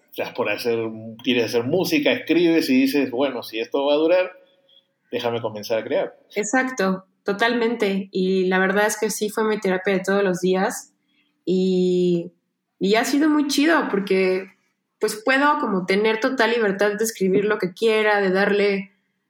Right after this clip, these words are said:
Speaker 2: pues, el giro que, que también yo creo que necesita. Y, y, pues, también he solucionado mucho la parte melódica y de beats.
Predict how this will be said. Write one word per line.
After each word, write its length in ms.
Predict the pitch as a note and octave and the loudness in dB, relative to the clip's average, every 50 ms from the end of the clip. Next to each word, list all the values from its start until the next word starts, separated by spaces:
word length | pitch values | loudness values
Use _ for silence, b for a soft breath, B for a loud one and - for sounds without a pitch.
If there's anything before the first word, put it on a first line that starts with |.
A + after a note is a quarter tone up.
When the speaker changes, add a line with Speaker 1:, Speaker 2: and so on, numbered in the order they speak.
| _ - | _ -6
Speaker 2:
pues, 220 | - G3+ G3 - | -4 -2 0 0
el 120 | G#3+ G3 F#3+ | 0 0 0
giro 360 | F#3+ - A#3 A#3 A3+ A3 A3 | -2 -2 0 0 0 0 0
que, 340 | - F#3 F3+ F3+ F3+ F3 F3 | 0 0 0 0 -2 -4 -4
que 80 | - F3+ | -6 -4
también 560 | F3+ F#3 F#3 F#3 F#3+ G3+ G3+ G#3 G#3 G3+ G3 G3 - - | -2 0 0 2 2 2 2 2 0 -2 -4 -6 -6 -4
yo 160 | F3 G3 F#3+ | -2 0 2
creo 180 | G3 G3 G3 G3 | 2 2 2 2
que 100 | G3+ G3 | 2 2
necesita. 840 | F#3 F#3 F3+ - E3 - - G#3 G3 G3+ - G3 F#3+ G3 G3 G3 B B B B B B B B B B B | 0 0 -2 -4 -4 -4 -4 -4 -4 -2 0 0 0 0 -2 -4 B B B B B B B B B B B
Y, 720 | - F#3+ G3 G3 G3+ G3 G3 G3 F#3+ F#3+ F3+ F3 - - _ _ _ _ _ _ _ - | -2 0 0 2 2 2 2 2 2 2 0 -2 -4 -12 _ _ _ _ _ _ _ -2
y, 120 | G#3+ G#3+ | -2 -2
pues, 240 | - - G#3 G3+ - | 0 -2 -2 -2 0
también 320 | A3 G#3 G#3+ A3+ A#3+ B3 | -2 0 2 2 2 2
he 40 | A#3+ | 0
solucionado 540 | A3+ G#3+ G3 F#3+ G3 G#3 G3+ G#3 A3 A3+ A3+ | 0 0 0 0 2 2 2 2 4 4 4
mucho 240 | A3 A3 A3 - A3+ | 2 0 0 0 0
la 140 | G#3 G3 F#3+ | 0 0 0
parte 240 | G3 G3 G3 - G3+ | 0 0 0 0 0
melódica 800 | G3 F#3+ F#3+ G3 G#3 A3 G#3+ G#3+ G3+ - - F3+ F#3 F#3 F#3 F#3 | 2 2 2 2 2 2 2 0 0 0 0 0 0 0 0 -2
y 100 | F#3 F3 | -2 -2
de 120 | F3 F3+ | 0 0
beats. 580 | F#3 G3 G#3 G#3+ G#3+ G3+ - - - - - b | 0 0 -2 -2 -4 -4 -6 -8 -8 -8 -10 b